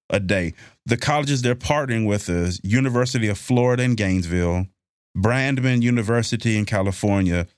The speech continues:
and Bellevue University in Nebraska. Now, truth be told, I don't really know much about the, the schools they chose. The article had a lot of good things to say about them in general. But at the end of the day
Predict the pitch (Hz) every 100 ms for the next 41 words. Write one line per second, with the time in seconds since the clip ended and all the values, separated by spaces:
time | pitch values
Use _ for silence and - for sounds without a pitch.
0 | _ - - 98 85 120 131 117 110 113
1 | 107 104 101 101 98 98 92 98 87 92
2 | 85 92 82 - 76 82 104 98 92 92
3 | _ _ _ _ - 123 104 104 135 135
4 | 131 127 - _ _ - 104 104 104 101
5 | 104 104 - 98 104 95 92 92 95 -
6 | 92 - 104 101 92 80 - 139 131 127
7 | 110 104 104 113 127 113 107 107 104 104
8 | 101 101 95 90 - - 101 107 107 104
9 | 95 90 87 110 135 151 156 - - -
10 | 143 123 131 151 156 120 104 120 101 92